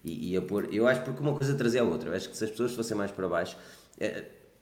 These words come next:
tu quando vês um jogo no inverno, no, no, no Vitória, na televisão, aquilo, aquilo parece que estamos a ver um jogo da,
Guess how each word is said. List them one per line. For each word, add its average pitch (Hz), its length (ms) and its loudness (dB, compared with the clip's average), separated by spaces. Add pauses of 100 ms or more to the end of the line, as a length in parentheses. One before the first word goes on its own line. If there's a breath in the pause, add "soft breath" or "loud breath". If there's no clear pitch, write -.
(200)
tu - 100 -12
quando 143 180 6
vês 143 180 4
um 127 80 6
jogo 98 240 2
no 95 80 2
inverno, 80 380 0 (120)
no, 85 220 -4
no, 85 340 -4
no 85 120 -2
Vitória, 76 360 -2
na 90 120 2
televisão, 85 680 -2
aquilo, 113 340 2
aquilo 110 220 0
parece 110 240 4
que 113 60 -2
estamos 107 140 -2
a 107 40 0
ver 104 140 2
um 101 80 2
jogo 101 300 -2
da, 104 120 -2